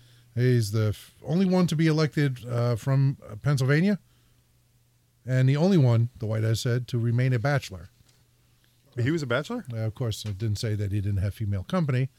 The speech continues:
Speaker 2: Well, no.
Speaker 1: Just a bachelor.
Speaker 2: You get the White House all to yourself.
Speaker 1: Right. Uh,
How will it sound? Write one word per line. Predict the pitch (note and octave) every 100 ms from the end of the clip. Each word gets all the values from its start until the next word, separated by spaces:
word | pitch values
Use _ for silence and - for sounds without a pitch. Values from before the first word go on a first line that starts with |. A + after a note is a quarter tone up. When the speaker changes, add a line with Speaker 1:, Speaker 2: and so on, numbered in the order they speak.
| _ -
Speaker 2:
Well, | A2 G#2
no. | C#3+ G2+ G#2+
Speaker 1:
Just | F#2+ G#2
a |
bachelor. | A#2+ C#3 - G#2
Speaker 2:
You |
get | A2+ A2+
the |
White | F#2+ C3 G#2
House | G2 G#2+
all | G2
to | F#2+
yourself. | E2+ G2 F#2 - - _ -
Speaker 1:
Right. | B2 A2 - - - - - - - - - _ - _ - _ -
Uh, | B2 B2+ C3 C3 C3